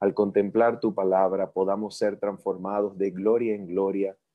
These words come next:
a la misma imagen de Cristo. Y al mismo tiempo, Señor, te pedimos que tú, en tu gracia, puedas sostener la conexión al Internet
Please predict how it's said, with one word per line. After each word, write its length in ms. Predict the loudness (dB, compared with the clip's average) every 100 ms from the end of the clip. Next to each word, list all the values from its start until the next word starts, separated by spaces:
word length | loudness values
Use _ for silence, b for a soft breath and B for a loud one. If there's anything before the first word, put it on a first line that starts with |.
| _
a 140 | -4
la 160 | -2 -2
misma 500 | -4 -6 -4 -6 -4
imagen 480 | -4 -4 -4 -6 -2
de 140 | -2
Cristo. 540 | -2 -4 -4 -10 -14 -18 _ _ _ _ 2
Y 100 | 2
al 120 | 4
mismo 360 | 0 0 -2
tiempo, 380 | 0 -2 0 -6
Señor, 560 | -4 -6 -4 -4 -6 -8 _
te 140 | -4
pedimos 720 | 0 0 2 -2 -4 -14 -20 _ _ _ _
que 120 | -2 2
tú, 380 | 4 4 2 -4
en 220 | -4 0
tu 180 | 0 2
gracia, 680 | 2 2 -2 -2 -2 -2 _ _ _
puedas 280 | 2 2 2
sostener 580 | 0 -2 -6 -2 0 2
la 180 | 2 0
conexión 600 | -4 -4 -2 0 0 0
al 120 | -2
Internet 640 | -4 -4 -6 -4 -4 -6